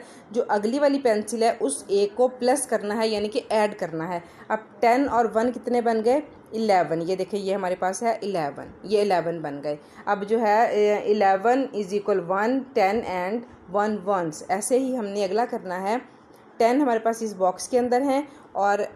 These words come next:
अगले जो हैं ये टू हैं हमारे पास, जो है इसके अंदर ये देखें ये टेन है, ये टू है। टेन और टू कितने बन गए? ट्वेल्व। ट्वेल्व जो है वो टेन है और जो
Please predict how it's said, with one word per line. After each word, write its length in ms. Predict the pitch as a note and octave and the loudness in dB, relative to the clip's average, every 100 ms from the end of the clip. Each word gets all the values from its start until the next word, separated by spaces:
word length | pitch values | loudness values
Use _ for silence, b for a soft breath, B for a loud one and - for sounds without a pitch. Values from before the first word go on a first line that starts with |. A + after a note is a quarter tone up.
| - | -4
अगले 280 | G3 G#3 A3+ | -2 2 2
जो 140 | A3+ B3+ | 2 -2
हैं 160 | G#3 | -2
ये 180 | G#3+ B3+ B3+ - | 0 0 0 0
टू 180 | C4+ C#4 | 2 2
हैं 160 | F#3 C#3+ - - - - - - - - - - | 0 -4 -10 -20 -20 -20 -20 -20 -20 -20 -20 -6
हमारे 200 | G3+ G3+ | -4 0
पास, 200 | A#3 A3 | 0 2
जो 100 | A#3+ | 0
है 180 | A3+ A3 D#3+ | 0 -2 -4
इसके 260 | G#3 - | -4 -4
अंदर 140 | G#3 G#3 | -2 0
ये 120 | G3 | 0
देखें 220 | G3 A3 | -2 -4
ये 200 | G3+ A3 | 0 0
टेन 320 | A3 F#3 G3+ | 0 -2 0
है, 220 | C4 B3+ C4+ F3 | -2 -2 -4 -2
ये 180 | G#3+ A#3 | 0 2
टू 160 | G3+ E3+ | 0 -4
है। 240 | E3+ D3+ | -4 -4
टेन 320 | D3+ F#3+ A#3+ | 0 0 2
और 120 | A#3+ A#3+ | 0 0
टू 160 | B3 | -2
कितने 260 | A#3 B3+ B3+ | -2 0 2
बन 180 | B3 B3 | 2 2
गए? 160 | C4 D4+ B B B - | 0 0 B B B -4
ट्वेल्व। 340 | G#3+ G3+ E3+ - B B - - | 2 4 4 -2 B B -20 -8
ट्वेल्व 380 | A3+ B3 C#4 C#4 | 2 4 6 4
जो 120 | C4 C#4+ | 0 2
है 240 | A3 A3 | 4 4
वो 420 | G3+ G3+ G#3+ C4+ B B B - - A#3 | 4 4 6 4 B B B -20 -2 2
टेन 300 | G3+ A#3 D#4 | 4 4 4
है 260 | D#4 D4 D#4 - | 4 2 0 2
और 240 | G3+ G#3 G3+ | 4 4 0
जो 160 | G3 | 0